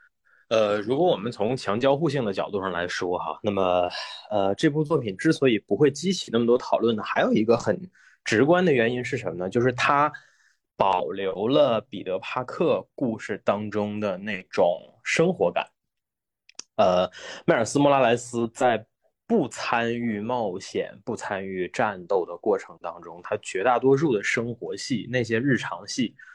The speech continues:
做的都是非常深入人心的。呃，这部分内容其实当年在第一部当中，他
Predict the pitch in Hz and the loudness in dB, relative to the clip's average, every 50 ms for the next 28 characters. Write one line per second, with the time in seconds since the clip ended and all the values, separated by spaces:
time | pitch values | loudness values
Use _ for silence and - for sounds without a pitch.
0 | - - - _ _ - - 151 127 110 98 95 98 98 101 98 98 104 98 - | -20 -20 -20 _ _ 2 4 6 6 6 4 2 0 0 0 -2 -2 -6 -4 -2
1 | 113 113 110 98 92 - - 107 107 107 98 87 90 92 - - 104 98 104 101 | -2 -2 -2 -6 -8 -6 -6 -4 -4 -4 -6 -6 -8 -8 -6 -4 -4 0 0 -2
2 | - _ _ _ _ _ _ _ - - _ _ _ _ _ _ - - 110 104 | -2 _ _ _ _ _ _ _ -20 -20 _ _ _ _ _ _ -4 0 2 2
3 | 104 101 98 98 101 104 - - 190 170 175 147 156 151 160 151 127 120 123 123 | 4 2 2 2 2 2 2 2 4 4 4 2 2 2 2 2 4 2 0 0
4 | - - 117 123 117 131 127 131 120 98 90 104 107 123 117 110 107 - - 139 | 0 0 0 0 2 0 0 0 -2 -2 -2 -2 0 0 0 0 0 -2 -2 2
5 | 135 143 139 - 160 117 104 - 92 92 98 92 92 90 92 92 92 90 - _ | 2 2 2 2 0 0 2 0 0 0 -2 -2 -4 -4 -4 -6 -14 -18 -20 _
6 | - - - - 110 104 98 98 101 98 | -10 -6 -4 0 2 2 2 2 0 -2